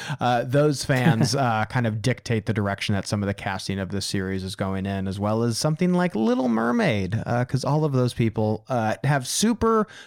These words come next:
Speaker 1: calm, rational, uh, not targeted or, or hated thoughts about that movie. Not at all, you know? So
Speaker 2: Not at all.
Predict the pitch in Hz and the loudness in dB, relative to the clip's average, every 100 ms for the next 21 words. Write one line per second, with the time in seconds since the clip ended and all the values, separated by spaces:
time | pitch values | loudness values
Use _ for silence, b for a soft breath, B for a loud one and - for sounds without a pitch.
0 | B - - 170 180 190 180 123 113 123 | B -6 0 2 4 4 2 2 0 2
1 | 135 - 139 131 127 120 - 123 123 117 | 0 -2 0 2 2 0 0 2 2 2
2 | 123 131 139 143 - - 127 135 139 131 | 2 4 4 2 -2 0 2 2 2 4
3 | 135 135 110 110 110 - 117 110 131 127 | 4 4 2 2 2 0 0 0 2 2
4 | 139 139 160 247 - 113 107 101 101 101 | 2 2 0 0 -2 -2 0 0 0 2
5 | 104 101 170 247 247 262 294 - - 113 | 2 4 4 4 2 2 2 0 -2 -4
6 | 107 151 - 196 196 139 95 | 0 0 4 6 6 4 2